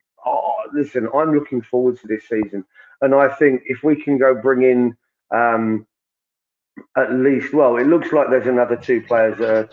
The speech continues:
that are inbound. Um, there looks like, um, you know, we're gonna get a centre back door. It looks like we're gonna get a centre back come through. Um, we, we, you know, there looks to be, uh, the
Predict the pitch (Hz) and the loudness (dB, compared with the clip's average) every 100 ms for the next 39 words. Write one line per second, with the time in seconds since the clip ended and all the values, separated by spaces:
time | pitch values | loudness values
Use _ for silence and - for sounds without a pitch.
0 | - 110 113 110 113 113 107 110 110 110 | -16 -4 -2 0 -2 -2 -2 -2 -2 -6
1 | - _ - - - 113 117 110 113 - | -10 _ -20 -16 -2 2 2 2 -4 -2
2 | 127 123 127 131 - 123 120 117 - _ | 0 2 2 0 0 2 2 0 -10 _
3 | 117 113 110 110 104 _ _ 123 110 104 | 0 2 0 -2 -4 _ _ -2 0 0
4 | 107 110 107 107 101 135 - - 127 - | 0 -4 -4 -4 -4 -4 -4 0 0 0
5 | 170 165 165 165 - - - - 101 - | 4 6 4 2 -2 0 0 -4 -6 -6
6 | - - - 147 175 160 160 135 139 131 | -10 -16 -4 2 2 2 0 2 0 0
7 | - 117 143 127 123 127 135 131 117 - | -2 -2 -2 -2 0 -2 0 -4 -4 0
8 | 123 117 - 285 - 277 - _ _ _ | 0 0 -2 -4 -4 -6 -8 _ _ _
9 | 320 - 311 - _ - - _ - _ | -12 -6 -6 -6 _ -12 -12 _ -20 _
10 | 127 127 127 123 120 117 110 - - - | 4 6 6 4 0 -2 -10 -20 -20 -20
11 | - 143 143 123 113 143 135 127 123 123 | -14 0 2 2 -2 -2 0 2 2 0
12 | - 139 143 147 - 139 131 131 127 120 | 0 0 0 -2 -6 -4 0 2 2 2
13 | 123 117 | 2 0